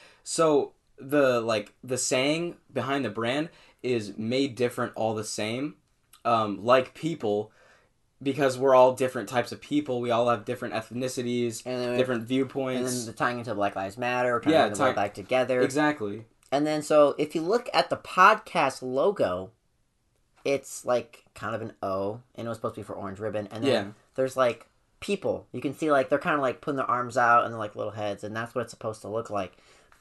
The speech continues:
Speaker 2: So
Speaker 1: Yeah, that, that's where I was going with this. The logo that I created for Orange Ribbon,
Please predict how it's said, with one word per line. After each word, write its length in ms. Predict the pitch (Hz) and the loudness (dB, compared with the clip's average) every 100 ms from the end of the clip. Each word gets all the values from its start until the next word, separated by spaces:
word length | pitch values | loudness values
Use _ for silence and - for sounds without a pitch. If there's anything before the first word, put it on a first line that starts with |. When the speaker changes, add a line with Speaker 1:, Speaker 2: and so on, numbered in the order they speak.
| _ - | _ -4
Speaker 2:
So 160 | 151 165 | 6 8
Speaker 1:
Yeah, 60 | 143 | 8
that, 200 | 151 151 | 6 4
that's 220 | 160 196 | 4 8
where 100 | 165 | 8
I 40 | |
was 160 | 139 117 | 8 4
going 240 | 127 147 | 2 2
with 160 | 123 - | 0 -4
this. 180 | 104 - | -4 -2
The 160 | 127 | 0
logo 380 | 117 147 156 139 | 2 2 2 2
that 160 | 123 117 | 2 0
I 80 | |
created 580 | 107 - 113 131 151 120 | 0 -4 0 2 2 2
for 300 | - 123 113 | -2 -2 -2
Orange 340 | - 123 120 113 | -2 -2 -4 -2
Ribbon, 540 | 135 151 123 113 | 0 0 -4 -6